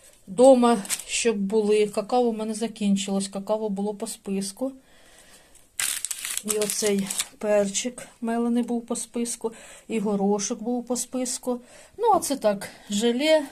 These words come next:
теж, щоб було. Сухарі, одинадцять гривень. У нас у магазині, де це вже вимазалося? Якесь варення вскочило.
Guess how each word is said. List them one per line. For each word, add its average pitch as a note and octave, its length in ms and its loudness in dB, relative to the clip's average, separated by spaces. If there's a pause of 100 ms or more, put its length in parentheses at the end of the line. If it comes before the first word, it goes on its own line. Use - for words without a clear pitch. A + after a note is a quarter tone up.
(180)
теж, B3+ 200 2
щоб - 360 -4
було. A#3+ 480 0 (840)
Сухарі, A#3 800 2 (600)
одинадцять G#3 640 -2
гривень. C#4 480 -2 (520)
У A3 40 -14
нас A#3+ 260 -2
у - 20 -4
магазині, A3 720 -4 (1120)
де D4 140 -8
це A#3 200 -6
вже G3 200 -4
вимазалося? G3 840 -4 (760)
Якесь G3+ 300 -14
варення G#3+ 400 -8
вскочило. B3 540 0